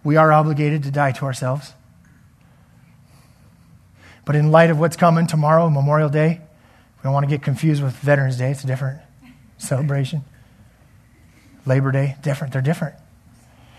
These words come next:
Memorial Day is a day that you want to remember, you want to mourn, and you want to honor. And all of us have to do those things. I'm asking you to let the memory of whatever it is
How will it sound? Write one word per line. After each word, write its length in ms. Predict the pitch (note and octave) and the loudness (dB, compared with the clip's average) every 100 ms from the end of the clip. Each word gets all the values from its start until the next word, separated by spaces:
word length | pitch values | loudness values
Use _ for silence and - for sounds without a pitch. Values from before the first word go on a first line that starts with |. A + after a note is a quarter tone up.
| - - | -10 4
Memorial 320 | E3 F#3 F#3 | 6 8 6
Day 140 | F3+ | 4
is 120 | F3+ | 4
a 40 | D3+ | 4
day 160 | F3+ | 4
that 180 | E3+ D3+ | 2 0
you 60 | F3 | 0
want 140 | E3 | 2
to 60 | D3+ | 2
remember, 520 | D3 D#3 F#3+ A3 G#3+ - - | 2 4 4 4 0 -12 -16
you 80 | - | -8
want 140 | B2+ B2+ | -4 -2
to 80 | |
mourn, 480 | C3 D3+ F#3 G3 G3 F#3+ - - | 0 4 6 6 4 0 -14 -8
and 100 | A#2+ | -4
you 80 | |
want 160 | B2 C#3+ | -2 -2
to 40 | |
honor. 440 | C#3+ D#3 D3 C3+ - - | 0 0 2 -2 -6 -12
And 140 | - C3 - | -8 -6 0
all 180 | E3 | 2
of 100 | F3 | 2
us 180 | D#3 D3 | 2 0
have 200 | - D#3 | -2 -4
to 80 | - | -4
do 160 | D3 E3 | -2 0
those 200 | C3+ A#2 | -2 -4
things. 200 | B2 A2+ - - - - | -6 -6 -10 -20 -10 -2
I'm 140 | D#3 | 0
asking 380 | E3+ D#3+ - E3 | 2 0 0 0
you 120 | D#3 | 0
to 140 | - | -2
let 240 | C#3+ D3+ D#3 | -2 -2 0
the 80 | C#3+ | 0
memory 580 | C#3 D#3 F3+ E3 C#3 | 4 4 6 4 2
of 220 | D3 B2 A#2+ | -2 -4 0
whatever 340 | C#3 D#3+ G#3 | 2 4 4
it 80 | F#3 | 2
is 380 | D#3+ A#2+ - | 2 0 -4